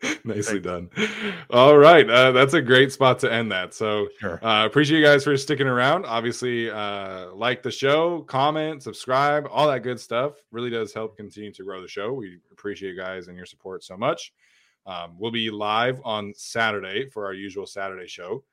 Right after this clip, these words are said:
Speaker 1: Uh, if you missed Alex Insdorf's show, uh, go check that one out. Alex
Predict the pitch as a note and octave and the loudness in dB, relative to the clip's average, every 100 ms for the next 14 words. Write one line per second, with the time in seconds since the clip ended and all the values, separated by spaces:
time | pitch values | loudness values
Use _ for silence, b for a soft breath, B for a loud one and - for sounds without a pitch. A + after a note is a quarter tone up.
0 | _ _ _ F#2+ F2 E2+ G2 G2 A2 - | _ _ _ -14 -14 -14 -12 -6 -6 -6
1 | - G#2 G#2+ G#2+ G2+ - G#2 A2 G2+ A2+ | -10 -6 -6 -6 -10 -14 -12 -10 -6 -4
2 | G#2 - - - A2+ A#2 A#2+ B2+ G2 F#2 | -6 -10 -12 -6 -2 -2 -4 -6 -10 -14
3 | F2+ F2 F#2+ - F#2+ - F#2+ G#2 B2 B2 | -14 -14 -14 -12 -14 -10 -8 -6 -4 -2
4 | B2+ B2 G2 F#2+ | -2 -4 -8 -14